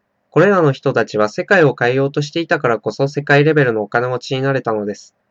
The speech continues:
資産家を目指していた部分もゼロではないでしょうが、それ以上に世界を変えたかったんですね。スケールが大きすぎて正直私も参考にならない部分がありますが、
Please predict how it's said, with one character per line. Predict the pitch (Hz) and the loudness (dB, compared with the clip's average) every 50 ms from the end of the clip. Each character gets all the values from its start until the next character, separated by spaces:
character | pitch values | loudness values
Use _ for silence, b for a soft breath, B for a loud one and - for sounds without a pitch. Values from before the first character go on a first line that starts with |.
| _ _ _ | _ _ _
資 | - - - 139 | -14 -10 -8 -4
産 | 147 160 165 170 | -2 0 0 0
家 | 165 180 180 180 | 2 2 2 2
を | 175 | 2
目 | 175 | 0
指 | 175 - 190 196 | -2 -2 -4 -4
し | - - | -2 -2
て | 165 | -2
い | 143 143 | 0 0
た | 135 120 | 0 -2
部 | 120 120 117 | 0 0 0
分 | 123 117 113 | 0 0 2
も | 107 107 | 0 0
ゼ | 104 143 151 | 2 2 2
ロ | 170 165 | 2 2
で | 143 135 | 2 2
は | 120 113 | 2 2
な | 110 117 | 0 0
い | 117 107 | 0 0
で | 110 101 | -2 -4
し | - - | -4 -4
ょ | 110 | -4
う | 101 | -2
が、 | - 113 110 - _ - | 0 -2 -2 -4 _ -6
そ | - 147 | 0 2
れ | 143 165 185 | 2 2 2
以 | 202 | 0
上 | 180 185 175 151 127 | 0 2 2 2 2
に | 117 110 | 0 -2
世 | - - 180 | -4 -4 -2
界 | - 185 160 | 2 2 4
を | 135 120 - | 4 2 2
変 | - 123 123 | 0 -2 -2
え | |
た | - 160 | -2 0
か | 151 160 147 | 0 0 0
っ | 147 | 0
た | - 110 | -2 -4
ん | 104 | -4
で | 104 98 | -4 -6
す | - - | -6 -4
ね。 | 110 117 143 147 _ _ _ _ _ _ _ _ _ | -4 -4 -4 -4 _ _ _ _ _ _ _ _ _
ス | - - | -12 -4
ケ | - 180 190 | -2 0 0
ー | 190 | 2
ル | 180 165 143 | 2 2 4
が | 131 117 | 4 4
大 | 117 110 | 2 0
き | - - | -4 -8
す | - - | -6 -4
ぎ | 123 113 101 | -4 -2 0
て | - 110 107 | 0 0 2
正 | - 147 143 | 2 2 2
直 | 151 151 190 - 160 131 | 2 2 2 2 2 2
私 | 117 113 - 139 143 - | 2 2 -2 -4 -4 -2
も | 160 156 151 | -2 -2 0
参 | 151 160 156 151 | 0 0 -2 0
考 | 151 170 165 165 | 2 2 2 2
に | 165 165 | 2 2
な | 165 160 | 0 0
ら | 160 170 180 | 0 2 2
な | 180 165 | 2 2
い | 143 | 2
部 | 117 123 117 | 2 0 0
分 | - 120 113 107 | 0 0 0 2
が | 113 110 | 2 2
あ | 110 | 2
り | 110 110 | 2 0
ま | 113 110 | -2 -4
す | - - 107 | -6 -2 0
が、 | 113 120 - | 0 0 -2